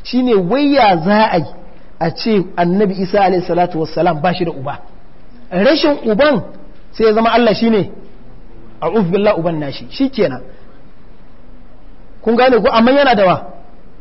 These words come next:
Uwa. Sai Allah Ta'ala ya, ya tarwatsa wannan shubhar. Ya ce, "Inna masala Isa inda Allah ka masala Adam.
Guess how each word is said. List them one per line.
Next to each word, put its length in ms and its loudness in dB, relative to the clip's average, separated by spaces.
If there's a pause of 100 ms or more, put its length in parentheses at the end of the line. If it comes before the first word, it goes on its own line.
(420)
Uwa. 360 2 (460)
Sai 160 -2
Allah 240 4
Ta'ala 280 2
ya, 140 4 (120)
ya 180 4 (200)
tarwatsa 420 2
wannan 260 2
shubhar. 340 -6 (560)
Ya 120 2
ce, 140 0
"Inna 380 4
masala 360 2
Isa 400 0
inda 240 2
Allah 240 2
ka 100 -8
masala 300 -8
Adam. 220 -12